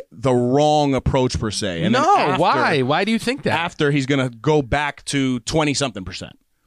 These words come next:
Speaker 1: right?
Speaker 2: We're
Speaker 1: Because
Speaker 2: doing mental warfare now.
Speaker 1: No, I'm not. I'm not.
Speaker 2: <laughs>
Speaker 1: I'm not.
Speaker 2: I'm
Speaker 1: I just
Speaker 2: prepared
Speaker 1: believe
Speaker 2: this time.
Speaker 1: that he
Speaker 2: I'm
Speaker 1: likes the idea
Speaker 2: prepared.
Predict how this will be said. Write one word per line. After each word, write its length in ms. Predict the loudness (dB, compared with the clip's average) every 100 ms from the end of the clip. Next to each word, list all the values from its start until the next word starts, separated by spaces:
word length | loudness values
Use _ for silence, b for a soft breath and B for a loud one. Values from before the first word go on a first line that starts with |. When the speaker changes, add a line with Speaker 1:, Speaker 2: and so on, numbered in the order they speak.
| _ _
Speaker 1:
right? 300 | -2 0 -2
Speaker 2:
We're 60 | -2
Speaker 1:
Because 500 | -2 0 2 2 2
Speaker 2:
doing 160 | 2 0
mental 280 | -2 -2
warfare 380 | -2 -2 -4 -8
now. 160 | -8 -6
Speaker 1:
No, 220 | -2 0
I'm 80 | 2
not. 260 | 0 -2 -2
I'm 120 | -2
not. 360 | 0 0 0 -2
Speaker 2:
<laughs> 160 | -4 -2
Speaker 1:
I'm 140 | 0
not. 240 | 0 0 -2
Speaker 2:
I'm 340 | -2 0 0
Speaker 1:
I 200 | 0 0
just 240 | 0 0 0
Speaker 2:
prepared 80 |
Speaker 1:
believe 340 | 0 2 2 2
Speaker 2:
this 140 | 0
time. 260 | 0 0 0
Speaker 1:
that 120 | 0
he 80 | 0
Speaker 2:
I'm 200 | 0 2
Speaker 1:
likes 380 | 0 0 -4 -6
the 220 | -2 0
idea 120 | 2 0
Speaker 2:
prepared. 600 | 0 0 0 0 0 -2